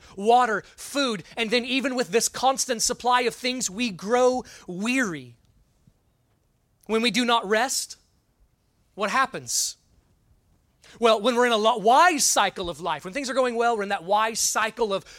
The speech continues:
right amount of work, right amount of leisure, right amount of rest. What is it? We're the best versions of ourselves that we want to be. You all who have stressful jobs, jobs that overwork you,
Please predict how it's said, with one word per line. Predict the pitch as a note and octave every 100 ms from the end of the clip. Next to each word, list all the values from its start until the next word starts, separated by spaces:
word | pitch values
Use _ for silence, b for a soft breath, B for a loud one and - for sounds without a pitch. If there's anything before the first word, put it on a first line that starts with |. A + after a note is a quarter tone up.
| B
right | D3 F#3+ C#4
amount | C4+ C4 B3+
of |
work, | G#3+ B3 B3 A#3+ - b b
right | E3+ F#3 C#4
amount | C#4+ C4
of | B3+
leisure, | B3+ C4 G3 B3 B3+ A#3+ B B B
right | F#3+ B3 C#4+
amount | C4+ C4+
of | C4
rest. | C4 B3+ B3 - -
What | A3+ D4+
is | D4
it? | D3+ - _ _ _ _ _ _ _ -
We're | G#3+
the |
best | E3 B3+ B3+ F#3
versions | B3 B3 G#3+ F3
of | F#3
ourselves | D#3+ - D#3
that | F3
we | F#3
want | F#3 F#3+
to | E3+
be. | D3+ A2 _ _ _ _ _ _ _ _ _ _ _ B B B B _ _
You | - G#3+ C4
all | B3 A3
who | G#3+
have | G3+ G#3+ D#3 -
stressful | - - A3 - G#3+ E3+
jobs, | G#3 F3 C3+ - - - _ _ _ _ _ _ - F3
jobs | C#3 G#3 A3 D#3+
that | G#3 -
overwork | A#3 F#3+ G3+ F3 G#3 -
you, | D3+ B2+